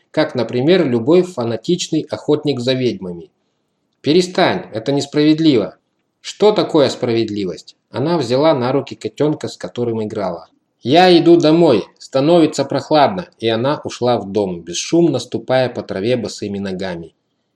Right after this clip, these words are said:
Если бы наука, семантика развивалась так же быстро, как психодинамика, Соединённые Штаты никогда бы не оказались под властью диктатуры,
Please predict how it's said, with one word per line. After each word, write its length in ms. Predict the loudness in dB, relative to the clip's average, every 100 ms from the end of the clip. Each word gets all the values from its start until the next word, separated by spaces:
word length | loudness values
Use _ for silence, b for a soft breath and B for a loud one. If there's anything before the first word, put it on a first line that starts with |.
| -2
Если 360 | 2 2 2
бы 160 | 2 4
наука, 520 | 4 4 4 0 -4
семантика 760 | -4 -2 0 2 0 -4 -4 -2
развивалась 640 | -2 0 0 2 2 0
так 240 | -2 -2 -2
же 100 | 0
быстро, 320 | -2 -2 -6
как 320 | -2 -4 -6
психодинамика, 920 | -10 -8 -6 -4 -2 0 2 0 -4 -10 _ _ _ _
Соединённые 720 | -6 -4 0 2 4 4 4
Штаты 380 | 0 2 2 2
никогда 480 | -2 -2 -2 2 2
бы 120 | 2
не 80 | 0
оказались 560 | -2 -4 0 0 0 -4
под 200 | -10 -6
властью 460 | -4 -4 -4 -8
диктатуры, 760 | -8 -10 -10 -8 -6 -6 -6